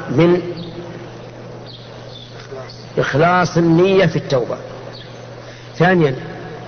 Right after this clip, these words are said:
أن يندم على ما، على ما فعل، أن يندم على ما فعل، بمعنى يتأثر وكأن شيئاً فاته أو أن شيئاً آلمه، يتأثر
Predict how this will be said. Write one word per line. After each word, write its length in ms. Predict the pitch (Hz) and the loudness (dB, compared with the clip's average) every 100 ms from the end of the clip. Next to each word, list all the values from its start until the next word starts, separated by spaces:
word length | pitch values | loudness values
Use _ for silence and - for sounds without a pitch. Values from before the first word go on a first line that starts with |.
| - | 2
أن 180 | 156 160 | 6 8
يندم 360 | 202 202 165 143 | 6 6 4 4
على 200 | 147 143 | 4 4
ما، 120 | 139 | 2
على 220 | - 135 143 | 0 2 4
ما 120 | 143 | 4
فعل، 340 | 165 - 165 - - - - - - - - - - - | 2 0 -2 -4 -12 -12 -14 -14 -16 -16 -16 -16 -16 -6
أن 100 | 120 | 2
يندم 260 | 165 165 147 | 4 6 4
على 160 | 147 | 4
ما 120 | 156 165 | 4 2
فعل، 260 | - 110 - - - - - - - - - - - - - | 0 -4 -6 -12 -14 -14 -14 -14 -16 -16 -16 -16 -16 -18 -2
بمعنى 340 | 135 160 160 143 | 4 4 4 2
يتأثر 600 | - 135 165 - 139 - - - - - - - - - - - | 2 0 0 0 -2 -2 -8 -14 -14 -14 -16 -16 -16 -16 -10 -2
وكأن 480 | 147 175 190 180 165 | 0 2 4 4 4
شيئاً 400 | 165 170 170 147 | 4 4 4 4
فاته 420 | 143 156 156 127 - - | 2 0 0 -4 -4 0
أو 160 | 170 | 2
أن 300 | 180 180 165 | 2 4 4
شيئاً 460 | 160 165 165 156 160 | 4 4 2 4 2
آلمه، 240 | 160 143 - - - - - - - - | 2 0 -4 -10 -14 -14 -14 -16 -10 -4
يتأثر 480 | 139 659 180 - | 0 2 0 -4